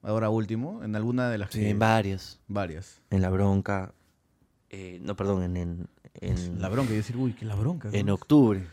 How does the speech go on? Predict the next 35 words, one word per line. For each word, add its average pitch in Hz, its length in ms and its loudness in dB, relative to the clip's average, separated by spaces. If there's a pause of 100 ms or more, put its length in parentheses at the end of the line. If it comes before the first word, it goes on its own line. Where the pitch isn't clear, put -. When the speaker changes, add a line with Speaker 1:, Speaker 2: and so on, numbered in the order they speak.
(120)
Speaker 2:
La 107 80 0
Speaker 1:
En 120 40 4
Speaker 2:
Bronca 175 220 2
es 160 60 0
de 156 80 0 (100)
Speaker 1:
Octubre. 101 420 -4
Speaker 2:
los, 95 240 -6
de, 95 280 0
de 95 100 -4
los 98 100 0
mismos, 90 320 -2
de 90 60 -8
los 87 160 -8
Speaker 1:
Ah, - 40 -4
Speaker 2:
hermanos. 123 340 2
Speaker 1:
ya. 98 280 -6 (160)
Ah, 110 80 -8
es 110 120 -8
una 113 100 -4
nueva. 95 340 -6 (340)
Speaker 2:
S-, - 220 -20 (160)
sí, 104 540 -4
Speaker 1:
Ya. 95 160 -6
Speaker 2:
que, 104 380 0
eh, 95 100 -10
está 110 200 -6
en 123 80 -2
el 113 60 -6
festival. 107 560 -2 (1040)
Este, 107 800 -4
en 107 120 -4
varias. 127 640 2 (380)
Igual 139 320 4
no, 160 360 2 (320)
Speaker 1:
Claro. - 140 -16